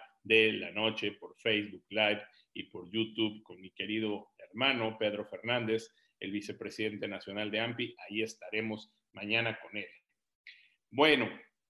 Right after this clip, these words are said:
eh, voy a darles los últimos saludos a la gente que ya se conectó. Eh, Carmen Galán, Fernando Cadena, déjenme ver dónde me quedé, Rodrigo Tordo, ¿eh?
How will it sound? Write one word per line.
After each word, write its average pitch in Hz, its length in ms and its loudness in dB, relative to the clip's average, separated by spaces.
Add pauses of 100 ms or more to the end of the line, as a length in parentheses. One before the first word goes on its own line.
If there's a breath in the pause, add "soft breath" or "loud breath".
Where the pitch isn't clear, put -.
(180)
eh, 123 540 8
voy 151 180 6
a 156 60 4
darles 147 540 4
los 113 200 0
últimos 143 420 0
saludos 147 800 6 (480)
a 104 80 -4
la 98 120 -8
gente 127 440 -2
que 98 160 -6
ya 117 340 2 (840)
se 135 260 2
conectó. 151 800 6 (2000 loud breath)
Eh, 139 1040 0
Carmen 113 300 -2
Galán, 139 400 -2
Fernando 120 400 -4
Cadena, 135 320 -2
déjenme 127 360 -4
ver 131 160 0
dónde 131 200 -4
me 110 120 -12
quedé, 135 240 2
Rodrigo 120 420 0
Tordo, 143 300 2
¿eh? 170 180 0